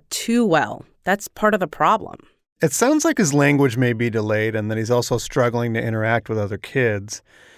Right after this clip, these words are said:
Speaker 2: Have you been worried about his development in general?
Speaker 1: Well, maybe a little. I know he should be talking more, but my mom said I didn't talk till I was five, and then I wouldn't shut up.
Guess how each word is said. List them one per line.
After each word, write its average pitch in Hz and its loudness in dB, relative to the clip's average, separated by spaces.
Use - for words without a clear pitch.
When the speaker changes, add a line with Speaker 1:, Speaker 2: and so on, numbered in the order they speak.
Speaker 2:
Have 156 0
you 208 2
been 233 2
worried 151 4
about 180 2
his 160 0
development 151 0
in 123 2
general? 170 -4
Speaker 1:
Well, 214 -6
maybe 202 0
a 170 0
little. 202 0
I 190 2
know 226 2
he 262 0
should 220 -4
be 180 -4
talking 180 0
more, 147 2
but 160 0
my 180 0
mom 240 4
said 196 0
I 202 -2
didn't 247 2
talk 226 0
till 196 -2
I 196 2
was 160 -2
five, 170 -2
and 185 2
then 262 2
I 208 0
wouldn't 220 0
shut 202 0
up. 208 -2